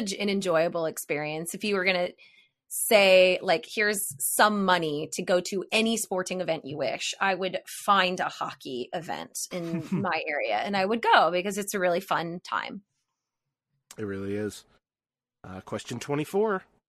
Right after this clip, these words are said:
Speaker 2: Theme parks?
Speaker 1: I'm from Ohio. I was raised in one of the biggest theme park areas in the world.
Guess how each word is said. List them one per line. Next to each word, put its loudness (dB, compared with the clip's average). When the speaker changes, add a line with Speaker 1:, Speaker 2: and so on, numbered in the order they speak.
Speaker 2:
Theme -6
parks? -6
Speaker 1:
I'm 6
from 4
Ohio. 6
I 2
was -4
raised 0
in -4
one -2
of -4
the -8
biggest -4
theme -2
park -6
areas -2
in -8
the -6
world. -2